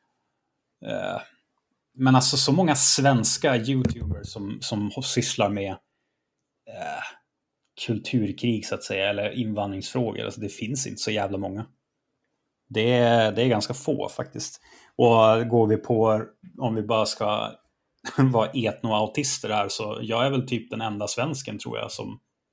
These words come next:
gör det. Det finns väl en till, tror jag. Christ-, Christian Berg, eller vad fan heter på YouTube. Han har håll-, hållit på lite grann sånt förut. Men, eh,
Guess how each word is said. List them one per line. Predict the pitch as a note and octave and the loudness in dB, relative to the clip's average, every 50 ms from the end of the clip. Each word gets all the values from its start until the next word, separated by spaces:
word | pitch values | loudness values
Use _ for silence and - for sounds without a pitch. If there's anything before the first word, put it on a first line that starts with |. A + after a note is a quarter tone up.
| _ _ _ _ _ _ _ _ _ _ _ _ | _ _ _ _ _ _ _ _ _ _ _ _
gör | - G#2+ G2+ G2 G2+ | -2 0 0 0 0
det. | G2+ G2+ - - _ _ _ _ _ _ _ _ _ _ | -2 -4 -4 -8 _ _ _ _ _ _ _ _ _ _
Det | - B2+ | -2 0
finns | C#3 C#3+ C3 B2+ - - | 4 4 4 4 4 2
väl | A#2+ A2+ | 2 2
en | B2+ B2+ A2+ G#2 | 2 2 2 0
till, | - C3 C3 B2 - | 0 0 0 0 -2
tror | - G#2+ G#2 | -4 -6 -6
jag. | G2+ - - _ _ _ _ - | -6 -8 -12 _ _ _ _ -6
Christ-, | - B2 - - - - - - | -4 -2 -2 -4 -6 -8 -12 -8
Christian | - C3 B2 - - A2 G2+ G2+ | -6 -6 -4 -4 -4 -6 -4 -2
Berg, | A2+ A#2+ B2 A2+ G#2 G2 | 0 0 0 0 -2 -4
eller | G2+ G#2 | -6 -6
vad | - | -6
fan | - A2+ A2 G#2 | -6 -6 -6 -6
heter | G2+ F#2+ G#2 | -8 -8 -8
på | G#2 | -6
YouTube. | G#2 G#2 - - - A2 A#2 | -6 -6 -6 -8 -8 -8 -6
Han | A2 A2 | -6 -6
har | G#2 G2+ | -6 -8
håll-, | G2+ G2+ A2 A2 G#2 A2 | -8 -10 -10 -10 -8 -6
hållit | A2+ A2 - - | -6 -6 -4 -2
på | A#2+ A2 | -2 -2
lite | G#2 G#2+ G#2+ - A2 | -2 -2 -4 -6 -6
grann | A2 G#2+ G#2 G#2 G#2 | -4 -4 -4 -4 -6
sånt | - A2+ G#2+ - | -6 -8 -8 -6
förut. | - G#2 A2 A2 G#2+ - - _ - - _ - - - - - - _ _ - | -4 -4 -4 -4 -6 -10 -16 _ -20 -20 _ -20 -20 -20 -20 -20 -20 _ _ -4
Men, | A2 A2 A2 G#2+ G#2 G#2+ | -2 0 2 2 0 0
eh, | G#2 G#2 | -2 -2